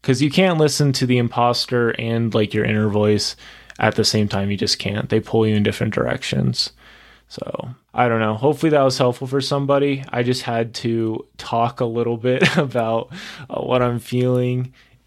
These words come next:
It's just really easy to, to say, "Hey, I, I haven't, I just can't do this anymore." And it's so interesting 'cause your brain comes up with reasons why you can't. But if you have this,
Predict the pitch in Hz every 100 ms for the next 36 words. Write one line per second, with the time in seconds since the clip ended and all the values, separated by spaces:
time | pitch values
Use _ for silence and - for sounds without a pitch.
0 | - 135 127 135 131 123 127 131 131 127
1 | 123 120 123 120 120 - 123 120 117 117
2 | - _ _ - 131 - 135 127 127 139
3 | 123 123 120 120 120 123 123 127 127 -
4 | _ _ _ 131 123 113 - 131 120 117
5 | 127 165 160 123 117 113 113 113 113 117
6 | _ _ _ _ - 131 127 - 131 123
7 | 127 131 135 127 123 120 120 - 120 120
8 | 113 117 123 131 127 120 110 - - 123
9 | 117 120 120 117 110 113 120 120 117 113
10 | 113 113 120 120 113 113 - _ _ _
11 | _ 110 104 - 151 147 131 - 117 123
12 | 131 127 123 120 113